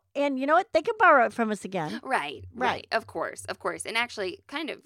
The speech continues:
Speaker 2: been getting re-involved with the costume community here in Columbia, and everybody's being, like, super nice. I think people realize they really need to work together, you know,
Speaker 1: Yeah.
Speaker 2: and stuff. So anyway, yeah, so we'll have that skirt back 'cause we want it. I guess if it was something we really didn't want,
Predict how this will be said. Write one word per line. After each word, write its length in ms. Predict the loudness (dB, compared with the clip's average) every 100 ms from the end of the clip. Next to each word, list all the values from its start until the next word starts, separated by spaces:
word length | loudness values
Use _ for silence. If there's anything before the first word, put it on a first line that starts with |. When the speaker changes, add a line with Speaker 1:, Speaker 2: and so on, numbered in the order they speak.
| -10
Speaker 2:
been 180 | -8 -4
getting 380 | -6 -6 -10 -12
re-involved 960 | -12 -8 -6 -6 -4 -2 0 0 -2 -8
with 120 | -12
the 60 | -8
costume 440 | -6 -6 -8 -12
community 340 | -10 -10 -10
here 140 | -12 -14
in 80 | -10
Columbia, 360 | -8 -6 -8 -10
and 80 | -12
everybody's 280 | -12 -14
being, 200 | -14 -16 -14
like, 200 | -14 -14 _
super 680 | -20 -12 -12 -6 -4 -4 -8 _ _
nice. 400 | -8 -6 -6 -10 -12
I 40 |
think 180 | -14 -12
people 260 | -14 -16 -14
realize 400 | -10 -10 -12 -12
they 100 | -10
really 240 | -10 -10
need 160 | -12 -12
to 80 | -10
work 280 | -10 -10
together, 640 | -16 -10 -6 -6 -6 -8 -10
you 160 | -4 0
know, 40 | 0
Speaker 1:
Yeah. 300 | 0 -2 -4
Speaker 2:
and 160 | -8
stuff. 220 | -10 -10 -8
So 200 | -4 -4 -4 -20 -8
anyway, 400 | -6 -4 -2 -2
yeah, 160 | 0 -4
so 140 | -4
we'll 160 | -2 0
have 160 | 2
that 220 | -2 -4 -8
skirt 260 | -4 -4
back 480 | -2 0 2 0 -4 _ _ _ _ _
'cause 120 | -14 -10
we 120 | -4
want 260 | 2 2
it. 200 | 2 -4 -8
I 40 |
guess 180 | -12 -10
if 80 | -8
it 40 | -10
was 100 | -8
something 200 | -8 -8
we 60 |
really 220 | -8 -8
didn't 360 | -4 -4 -4 -6
want, 380 | -6 -6 -8